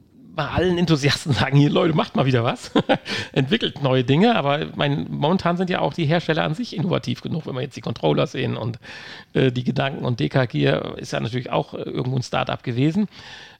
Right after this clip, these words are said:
Äh, und frustrierend ist, wenn man jetzt tatsächlich sich auf die V-R-Suche macht. Äh, ich gebe das mal gerade ein, damit ich dir dann sagen kann, was ich meinte. Jetzt habe ich mich mit Sicherheit verschrieben.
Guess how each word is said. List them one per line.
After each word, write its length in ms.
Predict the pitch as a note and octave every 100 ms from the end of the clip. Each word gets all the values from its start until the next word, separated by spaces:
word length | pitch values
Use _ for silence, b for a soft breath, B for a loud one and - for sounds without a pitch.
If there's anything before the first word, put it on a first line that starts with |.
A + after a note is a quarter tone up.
| -
Äh, 240 | D3+ C#3
und 640 | D3 - - D#3+ D#3 - D#3 D#3
frustrierend 560 | - D#3 - A#3 A#3+
ist, 160 | G3+ -
wenn 80 | E3+
man 140 | E3
jetzt 160 | D#3+ -
tatsächlich 420 | E3+ G3 F3+ F#3
sich 180 | - -
auf 140 | D3
die 200 | - C#3
V-R-Suche 1120 | - C3+ - C#3+ C#3 B2+ - - - - A#3+ D#3+
macht. 480 | A#2+ G3 - - - B B B B B B B -
Äh, 140 | C#3 C3+
ich 100 | -
gebe 160 | -
das 120 | D#3
mal 100 | D3+
gerade 320 | D3 B2 B2 A#2
ein, 180 | F3
damit 220 | A3+ D#3 D3
ich 100 | -
dir 100 | -
dann 380 | A#2+ A#2 A2+ A#2+ - b b b b
sagen 360 | - C#3+ C#3+ F3
kann, 360 | F3 G3+ A#3 E4 G4+ - _ _ _
was 220 | D3+ B2+ -
ich 180 | A2 -
meinte. 720 | A2+ G#2 G#2 D3 - D4+ D#4+ B B B B B B B B B B B B B
Jetzt 100 | _
habe 140 | D3 D3+
ich 80 |
mich 100 | C3+
mit 140 | B2 A#2+
Sicherheit 340 | E3 E3 C#3
verschrieben. 600 | - A#2 - D#3 G#3 C4